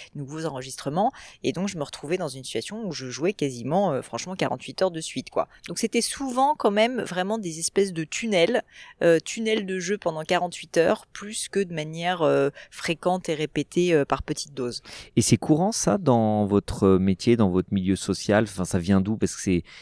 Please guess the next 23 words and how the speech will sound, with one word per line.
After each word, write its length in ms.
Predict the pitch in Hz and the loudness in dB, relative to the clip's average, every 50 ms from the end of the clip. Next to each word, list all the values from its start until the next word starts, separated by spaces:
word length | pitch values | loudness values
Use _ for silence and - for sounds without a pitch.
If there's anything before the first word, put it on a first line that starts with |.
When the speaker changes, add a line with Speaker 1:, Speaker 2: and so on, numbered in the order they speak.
| - - _ | -20 -20 _
Speaker 2:
c'est, 180 | - - - - - | -16 -14 -10 -6 -4
euh, 320 | 80 67 - 76 69 - - - | -4 -4 -4 -4 -6 -8 -10 -10
en 240 | - - 117 113 123 | -10 -10 -8 -4 0
fait, 180 | - 139 127 | 2 2 4
on 80 | 117 101 | 4 2
peut 140 | - - 123 | 4 6 6
imaginer 440 | 117 113 110 107 98 90 107 107 98 | 6 6 6 4 4 4 4 4 4
des 120 | 98 98 | 4 4
gamers, 380 | 90 104 104 101 110 117 117 98 | 4 4 4 6 6 4 4 4
et 60 | 82 | 2
puis 120 | - 87 | -2 -4
en 80 | 85 85 | -4 -2
général, 420 | 82 92 98 98 87 95 101 101 | -2 -2 0 0 2 2 0 0
dans 220 | 87 82 80 80 82 | 0 -2 -4 -4 -4
l'image 320 | 85 87 87 90 90 82 | -4 -2 -2 -2 -2 -2
d'Épinal 440 | 82 92 - - - 101 98 95 92 | -2 -6 -8 -6 -6 -4 -2 -2 -2
du 100 | 92 87 | -4 -4
gamer, 380 | 92 92 90 92 101 104 95 | -2 -2 0 2 2 2 0
ils 120 | 90 82 78 | 0 -4 -6
vous 140 | 82 85 78 | -8 -6 -6
ressemblent 320 | 85 80 - - 87 87 | -6 -6 -6 -6 -6 -4
pas 100 | - 90 | -4 -6
spécialement. 640 | - - - 80 - - 85 85 90 101 135 190 | -6 -6 -10 -10 -6 -4 -2 0 0 0 -2 -2